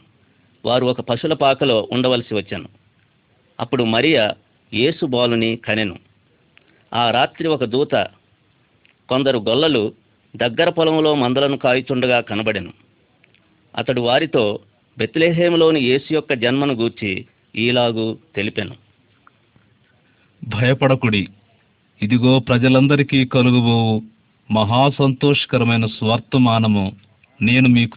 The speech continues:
Speaker 2: తెలియజేయుచున్నాను. దావీదు పట్టణమందు నేడు రక్షకుడు మీ కొరకు పుట్టి ఉన్నాడు. ఈయన ప్రభు అయిన క్రీస్తు.
Speaker 1: అప్పుడు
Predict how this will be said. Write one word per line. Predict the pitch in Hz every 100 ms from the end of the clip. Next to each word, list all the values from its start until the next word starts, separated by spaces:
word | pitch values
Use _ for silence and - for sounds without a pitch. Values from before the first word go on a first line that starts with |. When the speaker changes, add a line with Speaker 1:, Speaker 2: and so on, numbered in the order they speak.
| -
Speaker 2:
తెలియజేయుచున్నాను. | 110 117 104 107 104 - 101 92 80 - _ _ _ _ _ _ -
దావీదు | 107 120 139 151 143
పట్టణమందు | 139 131 127 131 127 117
నేడు | 113 113 113
రక్షకుడు | 107 104 - 139 127
మీ | 117 113
కొరకు | 110 110 104 -
పుట్టి | 98 113 104
ఉన్నాడు. | 98 98 90 82 _ _ _ _ _ _ _ -
ఈయన | 113 117
ప్రభు | 113 110 107 117
అయిన | 120 110
క్రీస్తు. | 110 - 107 - - - - _ _ _ _ _ _ _ 131
Speaker 1:
అప్పుడు | 139 170 160 110